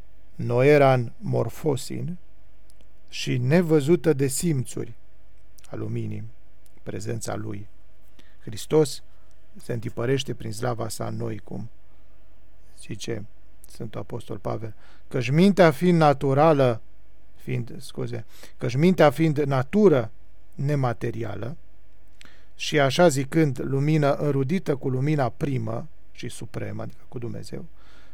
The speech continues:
ce se împărtășește tuturor și rămâne desfăcută de toate, adică în afară de toate, iar tensiunea ei integrală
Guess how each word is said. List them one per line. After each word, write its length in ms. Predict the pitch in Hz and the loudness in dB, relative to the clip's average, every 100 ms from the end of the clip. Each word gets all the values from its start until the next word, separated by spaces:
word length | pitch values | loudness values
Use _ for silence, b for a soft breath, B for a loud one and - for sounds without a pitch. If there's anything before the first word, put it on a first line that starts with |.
| b | b
ce 160 | - | 2
se 140 | 175 170 | 4 4
împărtășește 760 | 139 143 127 135 143 156 - | 4 2 0 0 0 -2 -2
tuturor 440 | 139 135 131 131 151 | -4 -4 0 2 2
și 120 | 147 | 0
rămâne 300 | 131 143 156 | 0 2 2
desfăcută 800 | 131 139 131 - 135 - 185 151 | 4 2 0 -4 -4 -2 0 0
de 140 | 120 | -2
toate, 520 | 120 - 113 101 - 180 - - - - - - - - - - - - | -4 -4 -4 -4 -6 -6 -8 -8 -8 -8 -8 -8 -8 -8 -8 -8 -8 -8
adică 180 | - - | -8 -6
în 60 | 110 | -6
afară 300 | 101 123 107 | -4 -4 -4
de 120 | 101 | -6
toate, 320 | - 117 - | -6 -6 -2
iar 120 | 131 | -2
tensiunea 600 | 113 131 120 - 160 147 | -2 -2 -2 0 2 4
ei 120 | 139 151 | 4 2
integrală 720 | 131 123 110 143 139 120 | 0 -2 0 4 4 4